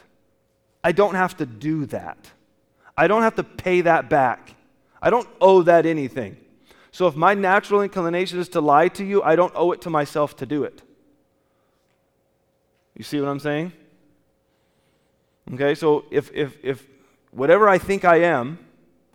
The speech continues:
I don't owe it to myself to act that out and to be that.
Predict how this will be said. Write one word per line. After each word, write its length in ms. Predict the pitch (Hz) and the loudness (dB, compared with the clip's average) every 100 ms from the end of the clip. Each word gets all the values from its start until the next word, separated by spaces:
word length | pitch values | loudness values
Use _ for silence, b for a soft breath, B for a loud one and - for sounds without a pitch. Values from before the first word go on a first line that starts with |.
| _ _ - | _ _ -4
I 80 | 147 | 0
don't 220 | 175 175 | 0 0
owe 160 | 175 185 | 0 0
it 120 | 185 | -2
to 80 | 175 | -4
myself 480 | 165 156 - 156 - | -2 -2 -2 -4 -4
to 160 | 165 | -6
act 200 | 139 139 | -6 -4
that 160 | 143 135 | -2 0
out 360 | 123 107 - - _ _ _ | 0 -4 -10 -20 _ _ _
and 100 | 120 117 | -14 -14
to 60 | |
be 240 | 110 131 113 | -14 -12 -12
that. 240 | 87 - | -12 -18